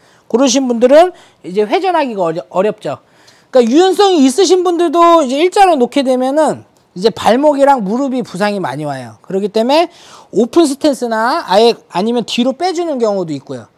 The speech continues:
그리고 만약에 이제 백스윙 때도 몸이 뻣뻣하신 분이다 이러면 스탠스 때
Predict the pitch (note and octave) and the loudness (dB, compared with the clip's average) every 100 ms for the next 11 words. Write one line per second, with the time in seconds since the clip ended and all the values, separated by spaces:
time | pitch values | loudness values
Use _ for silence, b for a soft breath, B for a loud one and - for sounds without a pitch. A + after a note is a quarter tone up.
0 | _ C#4 D4 B3+ C4+ D#4+ D#4 D#4 C#4+ - | _ -2 2 2 2 2 0 0 -2 -2
1 | G#4 G4 G#4+ G#4+ F#4+ F#4 D#4+ F4+ F4+ E4+ | -2 -2 -2 -2 -2 -2 0 2 2 0
2 | - F#3 C#4 F4 D4+ A4 A4+ A4+ F#4+ F4+ | -4 0 0 0 0 0 0 0 2 0
3 | D#4 D4 A#3+ A3 C#3 F3+ C4 D4 F4+ - | -2 -4 2 2 2 0 2 4 4 4
4 | - F#4 - F4 F#4 F4 - | 2 0 2 4 6 4 0